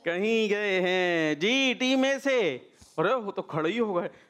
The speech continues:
आ जाओ भाई, आ जाओ, आ जाओ, आपको भी बड़ा शौक हो रहा।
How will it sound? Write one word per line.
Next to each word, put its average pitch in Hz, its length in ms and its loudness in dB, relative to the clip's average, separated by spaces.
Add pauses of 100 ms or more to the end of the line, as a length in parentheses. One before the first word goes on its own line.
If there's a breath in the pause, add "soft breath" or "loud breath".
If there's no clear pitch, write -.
आ 143 140 -2
जाओ 160 160 -2
भाई, 147 140 0
आ 143 180 0
जाओ, 135 180 -2
आ 131 160 -2
जाओ, 127 180 -6
आपको 131 360 -4
भी 151 120 -2
बड़ा 156 220 -2
शौक 175 280 -2
हो 196 120 0
रहा। 226 240 -2